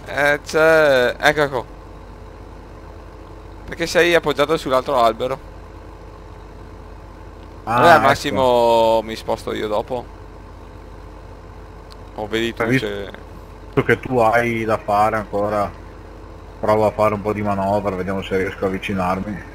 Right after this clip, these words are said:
Speaker 1: Secondo me salti per aria.
Speaker 2: Eh, può darsi. Se non mi vedi più sai cosa è successo.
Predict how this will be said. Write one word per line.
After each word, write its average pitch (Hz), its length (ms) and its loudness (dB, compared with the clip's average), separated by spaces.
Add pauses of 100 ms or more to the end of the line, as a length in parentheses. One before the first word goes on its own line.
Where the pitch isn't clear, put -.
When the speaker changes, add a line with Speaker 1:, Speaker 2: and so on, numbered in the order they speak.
(1300)
Speaker 1:
Secondo 113 260 -6
me 120 120 0
salti 113 240 -2
per 107 180 -2
aria. 107 380 -2 (600)
Speaker 2:
Eh, 139 320 4 (160)
può 131 100 0
darsi. 156 540 0 (500)
Se 151 80 2
non 151 180 0
mi 147 100 4
vedi 147 300 2
più 160 180 -2
sai 127 220 -2
cosa 123 160 -6
è 120 60 -6
successo. - 640 -8